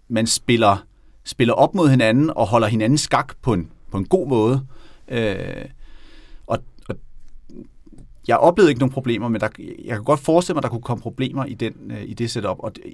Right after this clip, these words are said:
det handler også om, vi var hamrende um-, umodne på det tidspunkt, så, så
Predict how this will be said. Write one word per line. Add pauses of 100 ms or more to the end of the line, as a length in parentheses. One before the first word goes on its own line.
(140)
det
handler
også
om, (1080)
vi
var
hamrende
um-, (120)
umodne
på
det
tidspunkt,
så,
så